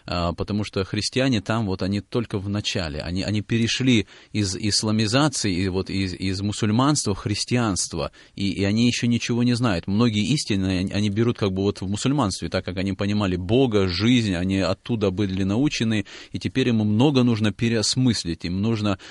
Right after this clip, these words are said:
вот самое начало, чтобы взять этот хороший фундамент. И, и мы говорили им об, об, об этих истинах,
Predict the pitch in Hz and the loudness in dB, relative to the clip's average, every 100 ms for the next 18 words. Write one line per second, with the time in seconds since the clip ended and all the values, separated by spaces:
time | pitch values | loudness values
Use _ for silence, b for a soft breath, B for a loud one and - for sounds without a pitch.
0 | B 104 - 113 110 104 98 92 - 127 | B -4 -2 -2 0 2 2 0 0 2
1 | 135 87 - 95 87 90 85 90 95 104 | 2 0 -2 -6 -4 -4 -4 -4 0 0
2 | 104 90 85 - 95 95 101 - 98 95 | -2 -4 -6 -4 -2 -2 -6 -4 -2 0
3 | 113 110 85 - B B - 92 - 107 | 2 2 0 -6 B B -10 -6 -2 2
4 | 135 131 123 139 190 120 87 85 82 90 | 2 2 2 4 2 2 2 0 0 0
5 | 87 85 90 110 104 - 139 156 107 85 | 0 0 0 0 -2 0 0 0 0 -2
6 | 78 | -4